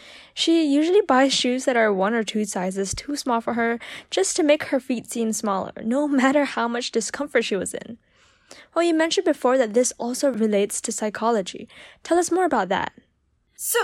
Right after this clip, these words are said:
Speaker 2: the psychological perception of good looks is actually worth studying. So, uh, social psychologists at the University of North Carolina have actually done a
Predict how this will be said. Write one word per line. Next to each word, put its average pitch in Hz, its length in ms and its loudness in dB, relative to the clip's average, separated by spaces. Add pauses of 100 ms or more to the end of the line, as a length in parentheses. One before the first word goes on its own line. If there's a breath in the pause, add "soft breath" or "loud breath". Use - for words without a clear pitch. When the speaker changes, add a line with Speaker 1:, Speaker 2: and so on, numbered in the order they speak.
(120)
Speaker 2:
the 339 280 -2
psychological 254 920 0
perception 233 720 -4
of 185 300 -10 (140)
good 254 240 0 (100)
looks - 680 -6 (140)
is 262 500 0 (160)
actually 320 640 -4
worth 226 540 0
studying. 175 680 -6 (180)
So, 302 800 -2 (200)
uh, 269 220 2
social 539 520 -2
psychologists 165 1000 -6
at - 220 -6
the 202 140 -8
University 220 760 -2
of 175 160 -10
North 190 280 -6
Carolina 151 920 -6 (200)
have 262 500 -2
actually 330 600 -2 (100)
done 190 520 0
a 170 340 -8